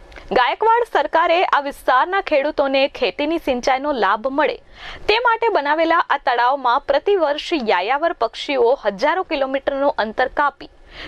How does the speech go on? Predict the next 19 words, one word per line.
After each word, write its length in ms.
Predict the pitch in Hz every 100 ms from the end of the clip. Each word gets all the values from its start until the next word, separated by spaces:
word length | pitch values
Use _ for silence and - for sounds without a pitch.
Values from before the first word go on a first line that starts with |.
| -
શિયાળાની 460 | - 381 427 466 494
ઋતુમાં 440 | 427 - 339 285 302
મોટી 340 | 240 269 370 -
સંખ્યામાં 460 | 294 277 269 240
આવે 180 | 151 151
છે. 240 | - - - - - - - -
હાલમાં 360 | 269 403 523 494
શિયાળો 340 | 349 320 359
શરૂ 320 | 381 370 294 320
થતા 200 | 294 285 294
યાયાવર 420 | 233 175 208 285 330
પક્ષીઓનું 560 | 247 - - 277 285 -
આગમન 400 | 196 214 233 294
શરૂ 300 | - 262 269
થઈ 180 | 220
ગયું 280 | 165 175 131
છે. 160 | - - - - - - - -
હાલમાં 440 | - 269 277 277 220
રાજહંસ, 520 | 208 240 226 269